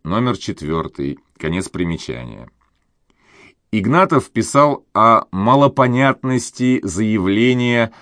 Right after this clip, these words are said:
свободных, обеспеченных, бессемейных, не связанных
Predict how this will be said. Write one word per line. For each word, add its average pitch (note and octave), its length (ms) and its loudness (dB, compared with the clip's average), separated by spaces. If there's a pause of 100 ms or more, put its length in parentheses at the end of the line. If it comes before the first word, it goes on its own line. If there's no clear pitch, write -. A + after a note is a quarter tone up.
(140)
свободных, A2 960 2
обеспеченных, A2 1040 0
бессемейных, A2 1200 -2 (240)
не B2 200 2
связанных G#2+ 920 0